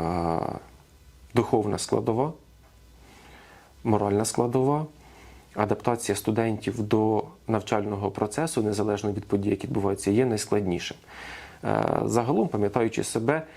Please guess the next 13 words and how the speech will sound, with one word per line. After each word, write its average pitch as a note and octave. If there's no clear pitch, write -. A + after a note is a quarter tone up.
ну, C#3+
кому A2+
хочеться F#2+
в G2
чотирнадцять, -
п'ятнадцять -
років, A2+
шістнадцять -
навіть, F#2+
сильно G2+
сідати G#2
до G2
навчання. -